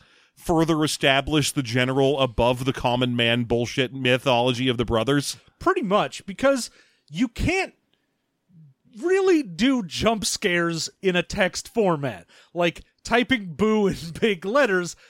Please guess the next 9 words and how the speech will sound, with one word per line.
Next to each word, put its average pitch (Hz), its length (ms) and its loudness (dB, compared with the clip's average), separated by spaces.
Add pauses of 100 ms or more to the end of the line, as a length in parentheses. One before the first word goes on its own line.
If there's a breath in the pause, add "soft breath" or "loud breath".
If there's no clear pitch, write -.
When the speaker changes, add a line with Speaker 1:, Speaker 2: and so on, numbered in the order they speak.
(280 soft breath)
Speaker 2:
doesn't 202 440 0
do 247 180 4
anything. 170 320 -4
I 160 140 -2
can't 226 320 -2
put, 214 180 0
like, 180 320 0 (640 soft breath)
<laughs> - 480 -12
asterisk 208 720 0